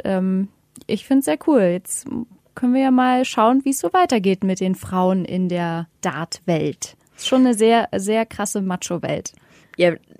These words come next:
Speaker 2: das war schon das ganze Szenario ja ein bisschen witzig, weil, ähm, die Spieler ja auch von, mit,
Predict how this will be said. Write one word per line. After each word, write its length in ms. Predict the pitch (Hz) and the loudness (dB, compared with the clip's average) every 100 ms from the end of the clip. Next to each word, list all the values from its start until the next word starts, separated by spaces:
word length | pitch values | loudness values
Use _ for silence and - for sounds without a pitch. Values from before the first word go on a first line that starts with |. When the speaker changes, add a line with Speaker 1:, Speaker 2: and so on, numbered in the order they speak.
| _ 113 180 _ - _ | _ -10 -10 _ -20 _
Speaker 2:
das 180 | 175 175 | -8 -2
war 140 | 185 214 | 2 4
schon 260 | 220 233 | 4 2
das 160 | 214 190 | 0 0
ganze 240 | 214 214 | 0 0
Szenario 500 | 196 185 185 247 247 | -4 0 2 2 0
ja 140 | 226 202 | 0 2
ein 80 | 196 | 0
bisschen 320 | 196 180 175 | 0 0 0
witzig, 400 | 247 - 285 190 | -2 -2 -2 -2
weil, 640 | 170 165 196 247 254 254 - | -2 2 4 6 6 4 2
ähm, 580 | 196 202 202 202 202 202 | 2 4 4 2 0 -2
die 260 | - 190 190 | -6 -6 -6
Spieler 300 | - 233 254 | -4 0 2
ja 220 | 214 190 | 4 4
auch 140 | 196 190 | 2 0
von, 340 | 196 190 190 | 2 2 0
mit, 140 | 190 | -4